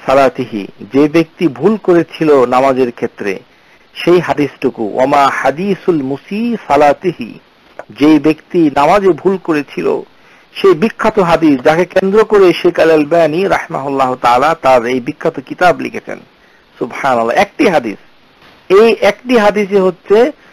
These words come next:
নামাজের রোকনকে প্রতিষ্ঠিত করেছে। ভালো করে শিখে রাখুন, তাহলে মানুষকে বোঝাতে পারবেন, নিজেও জ্ঞান লাভ করতে পারবেন। এই হাদিসের,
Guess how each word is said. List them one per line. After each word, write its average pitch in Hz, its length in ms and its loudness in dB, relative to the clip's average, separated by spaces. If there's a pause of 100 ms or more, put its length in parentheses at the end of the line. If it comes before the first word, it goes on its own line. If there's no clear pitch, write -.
(360)
নামাজের 165 640 2
রোকনকে 185 520 0
প্রতিষ্ঠিত 165 520 -6
করেছে। 113 520 -8
ভালো 139 240 2
করে 156 280 0
শিখে 143 200 -4
রাখুন, 117 300 -4 (280)
তাহলে 131 380 -2
মানুষকে 123 680 -6 (360)
বোঝাতে 135 380 -2
পারবেন, 131 360 0
নিজেও 147 420 -2
জ্ঞান 131 220 0
লাভ 127 260 0
করতে 107 240 -8
পারবেন। - 340 -12 (960)
এই 180 60 4
হাদিসের, 180 680 2